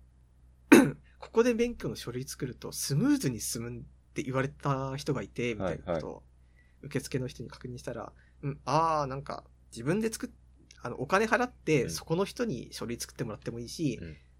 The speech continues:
Speaker 1: あの、ここで無料で作ってもいいし、まあ、どっちがいいとは言えませんけどね、
Speaker 2: うん。
Speaker 1: 私は」みたいなことを。
Speaker 2: うんうんうんうん。
Speaker 1: なんかもうすごい怪しい感じで言うわけですよ。
Speaker 2: はい。
Speaker 1: なんか、それこそあれですよ。あの、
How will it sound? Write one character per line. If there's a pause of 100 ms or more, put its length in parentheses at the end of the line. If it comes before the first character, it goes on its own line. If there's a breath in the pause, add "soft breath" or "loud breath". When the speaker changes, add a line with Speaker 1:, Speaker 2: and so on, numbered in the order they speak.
(140)
Speaker 1:
あ
の、
こ
こ
で
無
料
で
作
っ
て
も
い
い
し、 (380)
ま
あ、 (140)
ど
っ
ち
が
い
い
と
は
言
え
ま
せ
ん
け
ど
ね、
Speaker 2:
う
ん。
Speaker 1:
私
は」
み
た
い
な
こ
と
を。
Speaker 2:
う
ん
う
ん
う
ん (560 loud breath)
う
ん。
Speaker 1:
な
ん
か
も
う
す
ご
い
怪
し
い
感
じ
で
言
う
わ
け
で
す
よ。
Speaker 2:
は
い。 (640 soft breath)
Speaker 1:
な
ん
か、
そ
れ
こ
そ
あ
れ
で
す
よ。 (280)
あ
の、